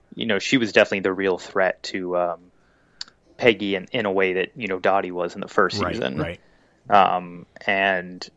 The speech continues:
Speaker 1: and yeah, I, I, they've done such a great job of being against each other, and, and I really loved it because I, in my mind, I think one of the big things people always talk about is, you know, we need more female superheroes,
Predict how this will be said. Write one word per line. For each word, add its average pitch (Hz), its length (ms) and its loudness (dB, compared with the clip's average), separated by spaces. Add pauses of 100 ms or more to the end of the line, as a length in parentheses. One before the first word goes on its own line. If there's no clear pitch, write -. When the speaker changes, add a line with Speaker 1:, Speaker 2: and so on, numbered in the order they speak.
(340)
Speaker 1:
and 117 180 -2
yeah, 104 200 0
I, 98 140 2
I, 98 260 -4 (400)
they've 110 280 -4
done 95 180 -4
such - 160 -6
a 104 40 -12
great 95 260 -8
job 92 260 2
of 90 140 -10
being 90 320 -8 (840)
against 143 380 4
each 123 100 0
other, 123 200 8
and, 120 340 -2 (280)
and 127 140 -4
I 113 60 -2
really 120 280 2
loved 135 280 2
it 107 100 -8
because 101 440 -4
I, 110 260 -6 (520)
in 110 160 -12
my 117 280 2
mind, 107 340 2
I 104 80 2
think 117 380 -4 (100)
one 123 400 2
of 139 40 6
the 123 80 4
big 117 200 2
things 117 280 -2
people 110 240 0
always 95 200 2
talk 123 240 4
about 98 180 0
is, 95 180 -10
you 101 60 -16
know, 98 100 -8
we 95 120 -14
need 95 200 -16
more 92 160 -6
female 95 400 -12
superheroes, 92 760 -4